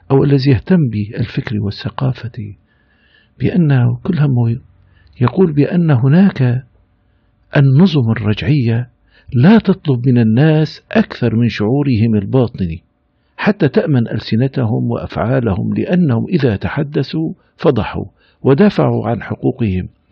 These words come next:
وإذا عملوا ثاروا ضد الظلم الواقع عليهم، ولا تطلب من المثقفين أكثر من الإيمان العقلي. يعني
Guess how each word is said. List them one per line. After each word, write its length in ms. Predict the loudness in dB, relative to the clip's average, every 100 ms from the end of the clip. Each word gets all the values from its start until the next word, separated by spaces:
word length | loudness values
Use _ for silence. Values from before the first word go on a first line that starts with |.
| -20 -20 -6
وإذا 380 | 0 2 4 4
عملوا 440 | 4 4 4 2
ثاروا 420 | 0 2 2 2 0
ضد 240 | -2 -2
الظلم 400 | -2 0 -2 0
الواقع 400 | 0 -2 -2 -4
عليهم، 460 | -2 -2 0 -2 -6 _ _ -2
ولا 220 | 2 4
تطلب 460 | 4 0 0 -2 0
من 60 |
المثقفين 920 | 0 0 -4 -6 -4 -2 2 2 2 0 -8 _ _ 0
أكثر 600 | 0 0 -2 0 0 -4 _ _ 2
من 160 | 4
الإيمان 520 | 2 0 0 0 0
العقلي. 560 | 0 -4 -6 -6 -8 -8 _ _ _ _ _ _ _ _ _ _ _ _
يعني 200 | -6 -4